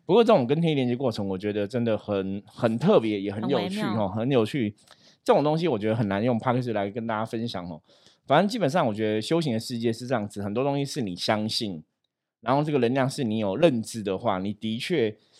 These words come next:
Speaker 1: 当你有足够的信仰，你跟这些神佛、跟天地的众神啊，吼，有所连接的话，你在那个地方说，
Speaker 2: 的时候。
Speaker 1: 哎，好像真的你可以去跟这个灵气啊之类有所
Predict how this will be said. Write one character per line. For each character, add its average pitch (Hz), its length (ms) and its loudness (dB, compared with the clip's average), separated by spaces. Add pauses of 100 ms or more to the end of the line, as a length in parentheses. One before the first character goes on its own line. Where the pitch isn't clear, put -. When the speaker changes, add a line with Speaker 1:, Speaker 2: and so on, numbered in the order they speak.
(180)
Speaker 1:
当 170 160 4
你 143 100 2
有 101 260 0
足 120 220 -4
够 147 200 2
的 117 100 2
信 127 240 -4
仰， 98 180 -2
你 92 60 -6
跟 123 140 -4
这 143 100 0
些 139 220 0
神 104 320 -2
佛、 107 200 0
跟 120 240 -2
天 123 360 -2
地 123 180 -6
的 92 180 -4
众 117 320 -2
神 95 400 -8
啊， 98 140 -8
吼， 104 300 -2 (320)
有 123 100 -2
所 139 160 0
连 101 180 -2
接 107 120 -4
的 104 80 -2
话， 127 160 0
你 101 100 -4
在 135 140 -2
那 139 60 0
个 135 40 0
地 139 180 -4
方 120 220 -2
说， 147 160 -8
Speaker 2:
的 208 60 -4
时 269 80 -2
候。 247 40 -6
Speaker 1:
哎， - 40 -20 (480)
好 123 100 6
像 175 100 6
真 240 140 0
的 180 80 2
你 123 180 0
可 170 160 -4
以 147 80 0
去 131 160 -6
跟 139 140 -2
这 139 60 -2
个 131 140 2
灵 113 280 -2
气 131 340 -4
啊 107 200 0
之 131 240 -8
类 123 160 0
有 107 120 -2
所 98 240 -4